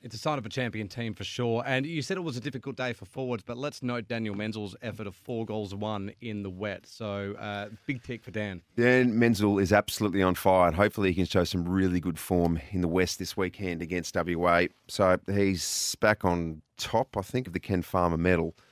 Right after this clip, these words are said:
Speaker 2: And, I mean, this is a bloke who could probably quite easily be playing at the A F L level. Um, so we're lucky that we get to see him in the sample.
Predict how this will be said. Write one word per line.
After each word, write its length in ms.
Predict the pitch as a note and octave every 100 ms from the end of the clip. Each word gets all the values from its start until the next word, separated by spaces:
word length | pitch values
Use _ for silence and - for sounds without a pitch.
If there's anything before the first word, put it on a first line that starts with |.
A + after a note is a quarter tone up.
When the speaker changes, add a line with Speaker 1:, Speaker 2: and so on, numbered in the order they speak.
| _ _ _ -
Speaker 2:
And, 560 | F#2 F2+ F2 F2 E2 - - - -
I 40 | E2+
mean, 140 | F2
this 120 | D#2+
is 100 | E2
a 60 | E2+
bloke 320 | F2 F2 -
who 140 | F2+
could 200 | D#2+ F2+ - -
probably 360 | A2+ G#2 F#2+
quite 320 | F2 G#2+ F#2+
easily 260 | F#2+ G#2+ F2+
be 80 | F2
playing 320 | - F#2 F2+
at 80 | D#2+
the 60 |
A 120 | F2+ F2+
F 140 | -
L 100 | F2+
level. 320 | G#2+ D3+ G#3 - - _ -
Um, 260 | F#2 F2+ F2+
so 280 | - F#2 F2+
we're 160 | F#2+
lucky 280 | G2 A#2+ F#2+
that 160 | F2+ -
we 60 |
get 180 | F2+ F#2
to 60 | -
see 140 | -
him 120 | F2
in 60 | D#2+
the 80 | D#2+
sample. 440 | - F#2+ F#2+ D#2